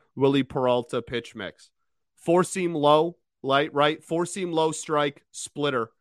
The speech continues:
that dives down low for a ball. Very, very difficult to tell which one's the four seam, which one's the splitter, if it's gonna be a low strike or if it's gonna fall off the table. It is comfortably my, my favorite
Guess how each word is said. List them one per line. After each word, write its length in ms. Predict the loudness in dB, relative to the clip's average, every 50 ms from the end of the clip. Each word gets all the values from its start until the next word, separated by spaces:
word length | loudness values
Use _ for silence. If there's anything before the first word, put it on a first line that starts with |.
| _ _ -6
that 160 | -6 -6 -4
dives 320 | -2 -2 -2 -2 -2 -4 -4
down 240 | -2 -2 -2 -2 -2
low 160 | -4 -4 -4
for 200 | -6 -6 -6 -6
a 40 | -6
ball. 340 | -6 -8 -8 -8 -10 _ _ _ _ _ _ _ _ _ _ _ _ -20
Very, 460 | -8 0 2 4 6 6 6 6 4 4
very 260 | 2 0 0 0 0
difficult 520 | 0 -2 -4 -4 -4 -8 -6 -6 -6 -6
to 60 | -8
tell 260 | -10 -4 -2 0 0 0
which 240 | -2 -4 -6 -6
one's 200 | -6 -6 -6 -8
the 100 | -10 -14
four 240 | -12 -8 -6 -6 -4
seam, 300 | -6 -6 -6 -6 -8 -8 -10 _ _ _ _ _ -4
which 220 | -2 -2 -2 0
one's 240 | 0 -2 -2 -2 -2
the 100 | -6 -10
splitter, 480 | -10 -10 -4 0 2 2 4 2 2 0 -6 _ _ -10
if 100 | -6 -4
it's 140 | -4 -4 -2
gonna 160 | -2 -2 -2
be 120 | 0 0 0
a 60 | 0
low 240 | 0 0 0 0 -2
strike 460 | -4 -8 -4 -2 0 0 0 0 -2
or 100 | -6 -6
if 60 | -6
it's 140 | -8 -10 -8
gonna 180 | -6 -6 -4
fall 280 | -4 -2 -2 0 0 0
off 140 | 0 -2 -4
the 80 | -6
table. 460 | -6 -4 -2 -2 -2 -2 -4 -6 -8 _ _ _ _ _ _ -4
It 140 | 0 2 2
is 260 | 2 2 0 -4 -10 _ _ -20 _ -10
comfortably 640 | 0 4 4 4 4 2 2 0 2 2 4 2 2 2
my, 260 | 2 0 0 0 -2
my 200 | -2 -2 -2 -2
favorite 640 | -2 -2 0 2 4 4 4 2 2 2 2 2 2